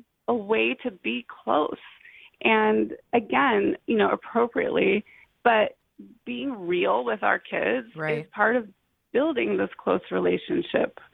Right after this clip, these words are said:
Speaker 1: And that means making mistakes and yelling every once in a while and having our own little meltdowns, you know,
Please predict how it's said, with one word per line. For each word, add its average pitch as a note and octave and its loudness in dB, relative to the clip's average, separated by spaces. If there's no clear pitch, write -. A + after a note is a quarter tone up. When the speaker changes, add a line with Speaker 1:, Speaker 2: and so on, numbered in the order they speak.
Speaker 1:
And F#3+ 2
that - 2
means B3+ 0
making F#3+ -2
mistakes F3+ -2
and F3 0
yelling F#3 2
every F#3 -2
once F#3 -2
in F3+ -4
a F3+ -2
while F3 2
and F3+ 0
having F#3+ 2
our F#3 4
own F#3 2
little F#3 0
meltdowns, F3 0
you A3 -2
know, G3+ 2